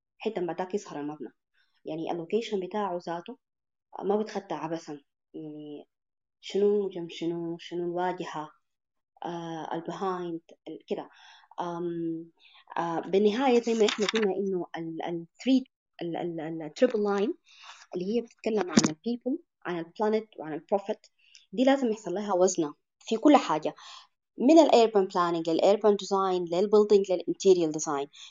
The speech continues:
إحنا we have to, to think about them ال، ال، التلاتة. أنا لما أفكر في ال people لازم أفكر في ال health بتاعتهم، لازم أخليهم يمشوا ما يعتمدوا على العربات، هشجعهم إنهم يمشوا. كيف؟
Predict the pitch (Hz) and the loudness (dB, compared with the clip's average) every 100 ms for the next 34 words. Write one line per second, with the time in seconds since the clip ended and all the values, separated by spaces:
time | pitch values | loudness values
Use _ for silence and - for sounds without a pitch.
0 | - 208 208 190 240 233 240 196 185 _ | -12 -2 2 2 4 2 2 -6 -10 _
1 | - 208 233 233 214 185 175 175 185 180 | -4 2 4 4 4 4 4 2 2 2
2 | - - 160 151 - 165 151 - - 170 | -2 -8 -4 -2 -2 -4 -4 -6 -2 0
3 | 165 160 - - - - 196 202 190 - | 0 -2 -10 -14 -6 4 6 6 6 4
4 | 269 269 269 269 220 202 269 269 185 180 | 2 4 4 4 -2 2 2 2 2 2
5 | 208 214 180 - - 202 - 175 190 226 | 2 0 -6 -8 -4 -4 -2 -2 4 4
6 | 208 - 160 160 135 - 135 - _ - | 4 -4 -4 -2 -2 -2 -8 -10 _ -20
7 | - - 180 208 220 220 196 202 196 233 | -16 2 6 6 6 2 0 2 2 4
8 | 233 233 208 226 330 - 165 151 _ _ | 2 0 2 4 4 2 -4 -6 _ _
9 | _ - 247 269 269 220 196 175 160 160 | _ 2 6 6 4 4 4 2 0 -2
10 | 156 147 160 147 147 - 202 202 190 185 | -2 -2 -2 -2 -2 -4 -4 0 -2 4
11 | 302 294 - 254 226 202 190 202 214 190 | 6 6 4 2 2 2 2 2 0 -8
12 | - 180 - | -4 -4 -4